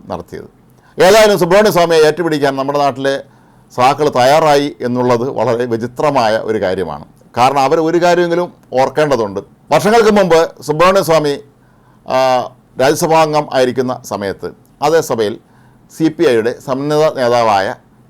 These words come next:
എൻ ഇ ബലറാമും ഉണ്ടായിരുന്നു. ഒരിക്കൽ സഭയിലെ ചർച്ചകൾക്കിടയിൽ സുബ്രഹ്മണ്യ സ്വാമി കമ്മ്യൂണിസ്റ്റുകാരെ ട്രൈറ്റേഴ്സ് അഥവാ രാജ്യദ്രോഹികൾ എന്ന് വിശേഷിപ്പിച്ചു.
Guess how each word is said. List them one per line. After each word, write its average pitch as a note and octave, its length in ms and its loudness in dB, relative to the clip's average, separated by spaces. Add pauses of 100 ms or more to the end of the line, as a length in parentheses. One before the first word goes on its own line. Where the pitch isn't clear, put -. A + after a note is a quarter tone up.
എൻ F#3+ 220 -2
ഇ - 20 4
ബലറാമും C3+ 580 2
ഉണ്ടായിരുന്നു. F2 400 -10 (960)
ഒരിക്കൽ C3 420 0 (720)
സഭയിലെ E3 480 2
ചർച്ചകൾക്കിടയിൽ C3+ 720 0 (1500)
സുബ്രഹ്മണ്യ F3+ 320 2
സ്വാമി B2+ 320 0 (1200)
കമ്മ്യൂണിസ്റ്റുകാരെ C#3+ 720 2 (460)
ട്രൈറ്റേഴ്സ് E3 540 2 (420)
അഥവാ C3 240 0
രാജ്യദ്രോഹികൾ E3 720 2
എന്ന് C#3 180 -4
വിശേഷിപ്പിച്ചു. A2+ 640 -6